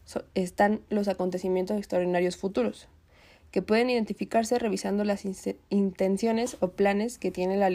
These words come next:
la persona para escapar de la influencia del problema, o investigando sus esperanzas de librarse de ciertos problemas. Un ejemplo podría ser, un ejemplo de pregunta podría ser,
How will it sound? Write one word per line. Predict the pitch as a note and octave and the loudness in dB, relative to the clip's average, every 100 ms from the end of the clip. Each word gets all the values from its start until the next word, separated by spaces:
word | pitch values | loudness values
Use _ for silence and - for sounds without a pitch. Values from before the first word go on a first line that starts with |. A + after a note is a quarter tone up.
| E3 | 0
la | F3+ F3 | 0 2
persona | F3 F3 G3+ G#3+ | 0 -2 0 0
para | G3+ F3+ | 2 -2
escapar | F3 F3 F3+ F3+ | -2 -2 0 0
de | G3 | 0
la | F3+ | -2
influencia | F3 F#3 F3+ F3+ | -2 -4 0 0
del | F3 | 0
problema, | - G3 G#3+ - - - - - - - - | -2 0 0 -2 -12 -20 -20 -20 -20 -14 2
o | C#4+ | 4
investigando | C#4+ A#3 G3+ F#3+ G#3+ | 4 2 4 4 4
sus | A3 F#3+ | 0 -2
esperanzas | F3+ F3+ F3 F#3+ G#3 | 2 4 4 4 2
de | G#3 | 2
librarse | E3+ E3+ F3 G#3 | 4 2 2 -2
de | E3+ | -2
ciertos | - E3 - | -2 -4 -4
problemas. | - D2 - - - - - - - - - - - - | -6 -6 -6 -10 -20 -20 -20 -18 -20 -20 -20 -20 -20 -4
Un | G#3+ | 2
ejemplo | A3+ B3 A3+ A#3 C4 - - | 4 4 2 2 0 -2 -4
podría | G#3+ G3 F#3 F#3+ | -2 2 2 2
ser, | F#3+ A3 - - _ - - - - - - _ - _ | 0 -2 -8 -20 _ -12 -8 -6 -8 -16 -20 _ -20 _
un | - A#3+ | 0 2
ejemplo | B3 A#3 A3 | 4 2 4
de | G#3+ | 2
pregunta | F#3+ G#3 G3+ G3 | 4 2 4 2
podría | F#3 E3+ F3 | 2 2 2
ser, | G#3+ G#3 | 2 0